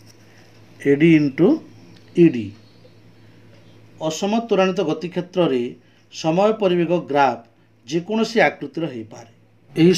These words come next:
ସମୟ ପରିବେଗ ଗ୍ରାଫରେ ବସ୍ତୁର ପରିବେଗ ସମୟ ଅନୁସାରେ ହ୍ରାସ ପାଉଛି,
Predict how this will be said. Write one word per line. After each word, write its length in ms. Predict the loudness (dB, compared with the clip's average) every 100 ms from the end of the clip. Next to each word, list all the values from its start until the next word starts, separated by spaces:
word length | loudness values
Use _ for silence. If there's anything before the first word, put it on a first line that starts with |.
| 2
ସମୟ 260 | 4 4 4
ପରିବେଗ 280 | 2 2 4 4
ଗ୍ରାଫରେ 460 | 4 2 0 -10 -14 _ _ _ _ -12
ବସ୍ତୁର 360 | -6 -6 2 2 4
ପରିବେଗ 480 | 4 6 6 4 2 -6 -10 _ _ _ _
ସମୟ 420 | -10 -2 2 4 6 6
ଅନୁସାରେ 440 | 4 2 -2 -2 -8 -12 _ _ -6
ହ୍ରାସ 260 | -4 0 -2 -2
ପାଉଛି, 440 | -8 -10 -14 -18